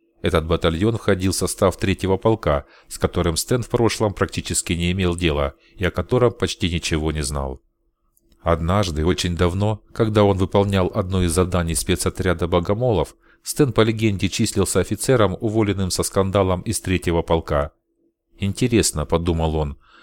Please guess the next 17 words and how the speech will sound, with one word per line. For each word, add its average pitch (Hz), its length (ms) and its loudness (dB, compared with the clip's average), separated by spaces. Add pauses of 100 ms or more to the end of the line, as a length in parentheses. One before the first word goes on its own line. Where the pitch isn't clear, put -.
(120)
«остались 113 560 0
ли 101 60 0
где-нибудь 95 540 0
в 92 40 4
архивах 90 580 0
данные 92 520 2
об 95 120 0
этом 98 300 0
инциденте?» 78 720 -2 (580)
Имперская 80 580 0
служба 78 420 -2
безопасности 78 880 -2
всегда 87 340 -2
очень 107 480 -2
тщательно 92 540 0
разрабатывала 87 800 0
легенды 78 640 -4